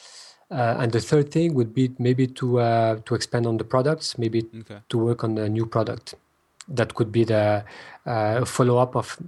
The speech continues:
Speaker 1: this first product.
Speaker 2: All right. Awesome stuff. So you, someone is listening to this right now, relatively new, or maybe they haven't even started a blog. They are thinking about this blogging thing and, um, doing it in a way that can help them to, um, make some money online and all that kind of stuff.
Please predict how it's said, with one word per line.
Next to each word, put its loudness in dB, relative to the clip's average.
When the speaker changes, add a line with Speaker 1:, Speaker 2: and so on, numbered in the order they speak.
Speaker 1:
this -4
first 0
product. -6
Speaker 2:
All 0
right. -2
Awesome 0
stuff. -8
So -4
you, -8
someone 0
is -4
listening -2
to -6
this 0
right 4
now, 2
relatively -2
new, 0
or 2
maybe -6
they -2
haven't -2
even -4
started 0
a 2
blog. 4
They 0
are -2
thinking -10
about -2
this -8
blogging 0
thing -4
and, -8
um, -4
doing 2
it 0
in -2
a 0
way 2
that -4
can -8
help -4
them -2
to, -2
um, -4
make -4
some -4
money -2
online -2
and -6
all -4
that -6
kind -8
of -8
stuff. -10